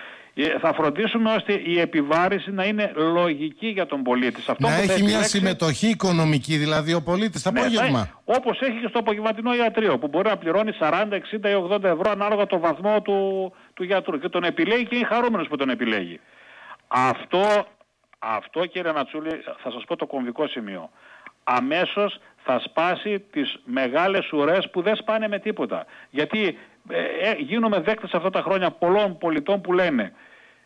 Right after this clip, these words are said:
Speaker 1: «Πρέπει να κάνω αυτή την εγχείρηση, μου είπαν θα πάρω σειρά σε ένα ή σε δύο χρόνια. Έξω για να την κάνω αύριο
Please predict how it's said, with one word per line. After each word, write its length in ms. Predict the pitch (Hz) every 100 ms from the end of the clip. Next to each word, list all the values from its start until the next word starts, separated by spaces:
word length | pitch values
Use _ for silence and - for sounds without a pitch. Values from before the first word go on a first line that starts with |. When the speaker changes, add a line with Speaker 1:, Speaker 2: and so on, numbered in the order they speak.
| _ _
Speaker 1:
«Πρέπει 240 | - 233 214
να 80 | 202
κάνω 200 | 196 185
αυτή 120 | 165
την 140 | 175
εγχείρηση, 480 | 143 220 226 196 226
μου 140 | 196
είπαν 180 | 214 214
θα 100 | 190
πάρω 180 | 208 196
σειρά 240 | 196 208
σε 120 | - 190
ένα 140 | 208
ή 40 | 185
σε 100 | 190
δύο 180 | 190
χρόνια. 460 | 170 190 160 101 87
Έξω 420 | - 185 214 - 214
για 140 | 208
να 100 | 190
την 160 | 175 165
κάνω 260 | 196 190 170
αύριο 600 | 170 143 143 160 196